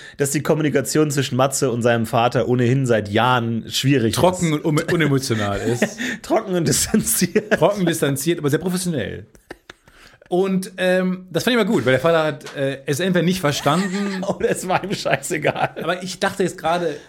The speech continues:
Speaker 2: äh, ich wollte erst gerade sagen, gut, das hat jetzt die These verifiziert.
Speaker 1: Ja.
Speaker 2: Leute, die kein Englisch sprechen, verstehen, hasseln. Ich dachte aber gerade, oder der Vater ist wie ich und behauptet einfach die ganze Zeit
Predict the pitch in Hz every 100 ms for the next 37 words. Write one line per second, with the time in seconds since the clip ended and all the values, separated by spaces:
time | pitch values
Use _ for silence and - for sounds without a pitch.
0 | - - 233 240 160 202 202 185 - 160
1 | 160 135 135 131 135 120 127 120 113 123
2 | 113 113 107 104 - 175 233 254 - -
3 | 349 359 330 - 143 156 196 202 175 -
4 | 160 175 190 - 170 165 - 135 - -
5 | 170 190 202 226 226 - _ - 170 185
6 | 208 220 269 - - - - - _ 202
7 | 185 185 180 160 156 160 156 139 151 147
8 | 120 139 175 196 - _ _ _ _ -
9 | 139 139 208 - 135 139 131 - 123 147
10 | 147 131 131 120 117 117